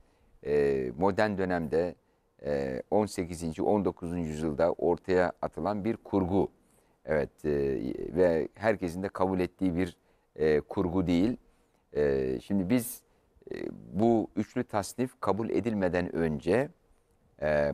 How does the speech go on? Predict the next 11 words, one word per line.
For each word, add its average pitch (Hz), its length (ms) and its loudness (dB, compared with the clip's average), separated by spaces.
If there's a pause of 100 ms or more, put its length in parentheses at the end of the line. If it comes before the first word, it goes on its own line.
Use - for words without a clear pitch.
Batı'da 104 560 2 (540)
Batı 107 200 2
tarihi, 95 500 0
dünya 101 320 0
tarihi 92 680 -2 (380)
kaç - 240 -2
döneme 92 280 4
ayrılıyordu, 82 760 0 (160)
nasıl, 101 380 -2 (100)
e, 78 320 2
ayrılıyordu? 80 800 0